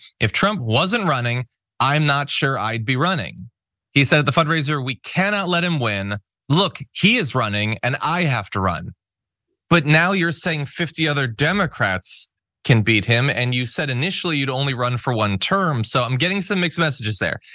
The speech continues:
You're acting as if you're our only defender,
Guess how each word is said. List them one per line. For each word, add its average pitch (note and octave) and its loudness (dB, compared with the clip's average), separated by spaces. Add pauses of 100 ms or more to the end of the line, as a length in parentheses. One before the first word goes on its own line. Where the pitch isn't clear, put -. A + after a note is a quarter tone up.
(300)
You're C#3+ 6
acting E3 0
as F3+ 0
if F3+ -4
you're E3+ -2 (180)
our C#3+ 0
only E3 0
defender, D3 0